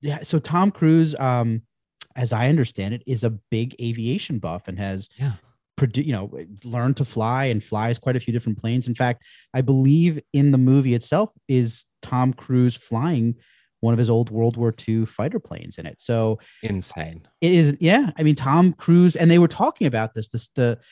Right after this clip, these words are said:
Speaker 1: you know, just to put in perspective, the syllabus, as they call it, for how they acclimated the, the actors to the f-, to flying. Part of it, of course, was the Navy, but a good
Speaker 2: Mm.
Speaker 1: part of it was what Tom Cruise put together,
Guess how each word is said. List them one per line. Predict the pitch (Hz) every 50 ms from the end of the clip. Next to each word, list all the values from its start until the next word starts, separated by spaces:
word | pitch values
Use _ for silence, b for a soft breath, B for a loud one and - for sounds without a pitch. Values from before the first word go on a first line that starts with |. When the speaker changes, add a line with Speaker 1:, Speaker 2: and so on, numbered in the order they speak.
| b b b
Speaker 1:
you | - 156
know, | 143 127 120 - _ _ _ _ _ 147 135 - _ - 151
just | - 175 196 208 -
to | - -
put | - - 165 156
in | 143
perspective, | - 131 113 - - 147 170 - - 117 107 95 95
the | - 107
syllabus, | - - - - - 180 185 170 120 107 98 92 - -
as | 92
they | 98 95
call | - - 98 95 90
it, | 90 -
for | - 104 101 98 95 _ b b b b b b
how | _ - - 135 135 139
they | 135 131 127
acclimated | - 107 117 120 - - 120 120 110 104 104 95
the, | 107 101 101 104 -
the | 113 107 101 101
actors | 98 110 117 - - 107 98 95 98 -
to | _ - 85
the | - 87
f-, | - _ _ _ _ _
to | -
flying. | 98 _ - 117 120 - - 107 92 90 101 - b b b b b b b b - - _ _ _ _ _ -
Part | - - 190 226
of | 269 185
it, | 143 135
of | -
course, | - - 151 151 143
was | - 120 101
the | 110
Navy, | 104 113 123 131 120 98 - _ _ _ - 123
but | - 131 131
a | 123
good | 110 107 - - - 175 185 180
Speaker 2:
Mm. | -
Speaker 1:
part | - 98 95
of | 95 87
it | 90 87 - _
was | - 98 95 -
what | 92 85 -
Tom | - 117 107 104 101
Cruise | - _ - 151 190 185
put | - - - 95 -
together, | - 85 87 82 80 80 82 82